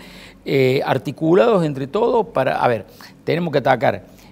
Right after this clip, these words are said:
un programa de, de adicciones, porque también detrás de esto están las adicciones, pero también tenemos un problema que es económico el de la droga, que es, es el lavado de activos.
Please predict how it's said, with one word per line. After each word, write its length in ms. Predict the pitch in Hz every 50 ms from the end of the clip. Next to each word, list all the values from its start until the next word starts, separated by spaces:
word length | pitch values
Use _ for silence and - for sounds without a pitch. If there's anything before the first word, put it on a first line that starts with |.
| - - -
un 140 | 131 131 123
programa 320 | 131 127 135 135 135 131
de, 300 | 123 120 127 127 127 127
de 140 | 110 120 117
adicciones, 480 | 113 117 123 127 123 - 262 277 208
porque 220 | 135 - 110 92 104
también 320 | - - 107 113 127 127
detrás 300 | 120 120 110 - 123 120
de 80 | 135 196
esto 140 | 220 214 175
están 200 | - - 123 113
las 100 | 110 107
adicciones, 420 | 120 151 180 - 277 269 208 123
pero 160 | 117 151 151 156
también 280 | - 262 311 349 311
tenemos 280 | 262 233 240 240 233 226
un 60 | 202
problema 360 | 170 185 190 214 220 214 190
que 120 | 151 190 196
es 40 | 185
económico 460 | 185 175 208 269 302 262 185 131 -
el 100 | 117 110
de 80 | 110 107
la 100 | 107 104
droga, 400 | 101 101 98 98 95 95 95 95
que 160 | - - 139
es, 100 | 131 -
es 140 | - 190 180
el 100 | 185 175
lavado 240 | 165 165 190 190
de 80 | 165 143
activos. 460 | 147 160 - 269 262 214 143 113 101